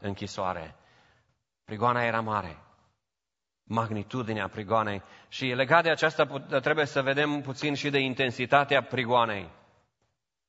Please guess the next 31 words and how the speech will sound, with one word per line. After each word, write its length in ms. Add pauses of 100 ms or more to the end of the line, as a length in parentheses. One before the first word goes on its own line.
(960)
Prigoana 400
era 380 (440)
răspândită 760
în 120
toată 240
cetatea 420
Ierusalimului, 680
dar 160
aș 120
vrea 140
să 100
ne 60
uităm 220
puțin 360 (220)
cât 120
de 60
intensă 520
era 240
prigoana 400
aceasta. 520 (340)
Spune 240
versetul 360
trei, 280 (140)
„Saul, 840 (640)
de 220
partea 400
lui, 240
făcea 580
prăpăd 1200
în 400
biserică. 800